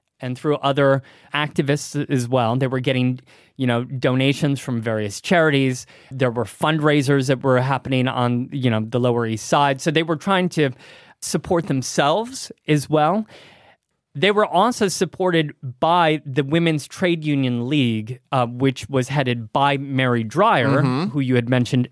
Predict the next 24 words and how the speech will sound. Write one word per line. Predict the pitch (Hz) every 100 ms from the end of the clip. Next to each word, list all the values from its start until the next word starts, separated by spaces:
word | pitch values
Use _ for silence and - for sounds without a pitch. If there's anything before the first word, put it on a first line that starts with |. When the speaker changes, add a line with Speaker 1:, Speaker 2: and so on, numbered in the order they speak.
| -
Speaker 1:
uh, | 123 113
the | 120
prominent | 127 147 127 123
lady | 123 120
who | 117
had, | 110 - _ _ _
woman | 131 123 127 127
who |
had | 120 110
been | 117 -
arrested. | 127 165 170 139 113 - - - - _ _
This | 147 277 -
group | 240 214
was | 185 151
really | 175
pushing, | 156 180 156 160 147
you | 160 143
know, |
for | 127 147
better | 135 185 196
working | 165 156 240 247 202
conditions | 175 139 151 135
for | - 143
women. | 127 127 120 117 117